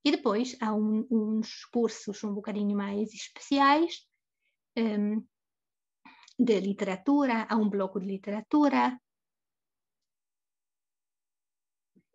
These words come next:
hum, literatura brasileira, literatura portuguesa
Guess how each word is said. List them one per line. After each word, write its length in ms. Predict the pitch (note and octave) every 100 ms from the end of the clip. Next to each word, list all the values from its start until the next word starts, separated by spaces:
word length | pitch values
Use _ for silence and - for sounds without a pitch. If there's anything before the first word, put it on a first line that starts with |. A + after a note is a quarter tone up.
| _ A#3
hum, 260 | C#4 D#4+ - -
literatura 540 | A3+ A3+ G#3 G3 G3+
brasileira, 640 | G3 G3 G#3 A#3 C4+ B3 G#3
literatura 540 | G3 G3 F#3+ F#3+ G3
portuguesa 840 | - - - G#3 C4 C4 B3 A3